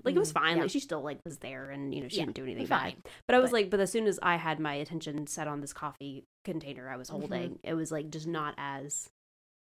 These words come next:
Speaker 2: Yep.
Speaker 1: Scout was like, "Well, it's not a game with me anymore."
Speaker 2: Yeah, exactly.
Speaker 1: <laughs>
Speaker 2: I'm
Speaker 1: Um,
Speaker 2: not the center of the
Speaker 1: "I'm
Speaker 2: world.
Speaker 1: not the center of the
Speaker 2: <laughs>
Speaker 1: world," um, which is fine 'cause she was, she was very young, or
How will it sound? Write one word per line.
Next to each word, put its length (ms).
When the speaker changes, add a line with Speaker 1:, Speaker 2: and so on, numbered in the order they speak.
Speaker 2:
Yep. 120
Speaker 1:
Scout 160
was 80
like, 100
"Well, 100
it's 120
not 120
a 40
game 160
with 120
me 120
anymore." 400
Speaker 2:
Yeah, 160
exactly. 680
Speaker 1:
<laughs> 180
Speaker 2:
I'm 140
Speaker 1:
Um, 40
Speaker 2:
not 160
the 80
center 240
of 60
the 60
Speaker 1:
"I'm 60
Speaker 2:
world. 280
Speaker 1:
not 80
the 80
center 140
of 40
the 120
Speaker 2:
<laughs> 20
Speaker 1:
world," 360
um, 220
which 180
is 120
fine 200
'cause 100
she 120
was, 160
she 60
was 100
very 220
young, 260
or 260